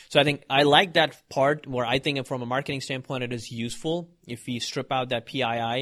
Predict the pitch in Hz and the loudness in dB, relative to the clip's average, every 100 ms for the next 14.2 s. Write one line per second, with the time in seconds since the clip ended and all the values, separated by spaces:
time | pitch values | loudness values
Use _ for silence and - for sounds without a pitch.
0 | 135 120 113 123 120 - 120 110 107 107 | -4 -8 -6 -6 -6 -8 -6 -4 -6 -10
1 | _ _ _ - - _ - 123 127 117 | _ _ _ -20 -20 _ -8 -4 -4 -2
2 | - 143 156 143 131 117 127 120 - 127 | 2 4 4 4 2 2 0 0 -2 -4
3 | 120 113 113 113 120 127 160 214 233 _ | -2 -4 -4 -2 2 2 2 0 -4 _
4 | _ _ - _ 127 123 135 131 143 135 | _ _ -20 _ -6 -2 -2 0 -2 0
5 | 131 - 127 123 123 120 123 120 113 117 | -2 -2 -2 -2 -2 -4 -2 -2 -4 -4
6 | 113 110 113 107 101 - _ _ _ - | -6 -6 -6 -6 -10 -14 _ _ _ -2
7 | 127 147 165 170 143 147 139 143 135 123 | 2 8 8 8 4 2 2 2 0 2
8 | 135 131 123 113 101 _ _ _ _ - | 0 2 -2 -4 -8 _ _ _ _ 0
9 | 117 113 - 127 117 110 - 131 123 - | 0 0 -4 -4 -2 -4 0 0 0 0
10 | 156 151 143 - 143 135 135 135 135 131 | 2 4 2 0 -2 0 0 0 0 0
11 | 127 127 127 123 117 113 - 123 117 110 | 0 0 -4 -4 -4 -4 -6 -6 -6 -2
12 | 175 220 175 135 120 110 110 - 135 147 | -2 2 2 2 0 -2 -4 -4 -8 -10
13 | - 127 120 113 - 151 165 160 127 120 | -8 -8 -4 -6 -4 -2 0 0 -2 -2
14 | 117 | -4